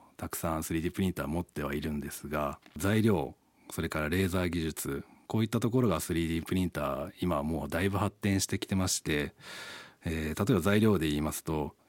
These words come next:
えー、射出成形と同じ材質だけじゃなくて、高耐熱材、ゴム系の柔らかい材質、それから、あの、金属の方もできるようになってまして、まあ、ステンレスだけじゃなく、チタン、アルミ、純銅、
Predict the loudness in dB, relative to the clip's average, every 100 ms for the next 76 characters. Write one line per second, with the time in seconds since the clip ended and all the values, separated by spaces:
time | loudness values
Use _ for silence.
0 | -10 -8 -6 -2 0 0 0 4 4 2
1 | -4 0 2 2 2 0 2 2 0 -2
2 | 0 0 0 -4 -8 -4 0 0 0 -2
3 | -4 -4 -4 -4 -6 _ 0 2 2 0
4 | 2 0 0 -2 0 0 -2 -6 -12 -2
5 | 2 2 4 4 4 2 2 0 0 -2
6 | -2 -4 -2 -4 -6 -6 -6 -8 -12 -10
7 | -8 -10 -12 -4 -2 0 2 2 4 4
8 | 2 2 4 4 4 2 0 0 0 0
9 | -2 0 -2 0 -2 -4 -4 -6 -2 -4
10 | 0 2 0 -4 -20 -18 -6 -4 0 2
11 | 2 2 -2 -4 -2 -2 0 -2 -2 -4
12 | 0 0 2 0 0 -2 -2 0 2 2
13 | 0 -6 -4 0 2 2 2 2 0 -4